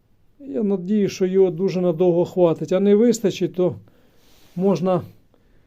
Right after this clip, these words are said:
ні, ну, я думаю, вистачить. Двохміліметрове сверло стареньке можна потім на скоси заточити і буде вам. І що він от такому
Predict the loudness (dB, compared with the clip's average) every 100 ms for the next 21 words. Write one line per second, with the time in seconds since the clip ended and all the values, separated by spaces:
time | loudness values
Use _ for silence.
0 | _ _ _ _ -8 -4 -4 -2 -2 2
1 | 2 2 4 4 4 2 2 -6 -10 -14
2 | -18 _ _ _ _ _ _ _ _ -12
3 | -2 0 4 4 4 2 4 8 8 8
4 | 2 2 4 6 4 2 -4 -20 -16 -2
5 | 0 0 -2 -4 -4 -4 -4 -4 -4 -2
6 | -4 -6 -16 _ _ _ _ _ _ _
7 | _ _ -10 -8 -8 -8 -6 -4 -2 -2
8 | -4 -6 -4 -6 -6 -6 -2 -2 -2 -6
9 | -10 _ _ -20 -20 -20 _ _ _ _
10 | _ _ _ _ _ _ _ _ _ _
11 | _ -14 -10 0 2 2 -2 -8 -6 -4
12 | -4 -6